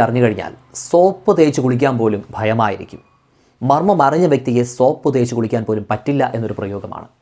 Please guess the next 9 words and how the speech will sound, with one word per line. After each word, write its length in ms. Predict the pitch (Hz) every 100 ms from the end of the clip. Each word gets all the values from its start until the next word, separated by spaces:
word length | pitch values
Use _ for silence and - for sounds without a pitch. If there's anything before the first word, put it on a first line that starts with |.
| _ _ _ _ _ _ - 151
എന്തുകൊണ്ട്? 360 | 175 143 95 - _ _ _ _ _ _ _ _ - - -
നമ്മുടെ 200 | 208 -
ശരീരത്തിൽ 400 | 160 160 175 175 127
ഒട്ടനവധി 480 | 123 185 180 175 151
മർമ്മങ്ങളുണ്ട്. 440 | 110 127 127 82 - _ _ -
പൊതുവേ 260 | 147 190 208
നമ്മൾ 140 | 180 160
നൂറ്റിയെട്ട് 400 | 139 156 175 170 139
മർമ്മങ്ങളാണ് 480 | 123 135 139 139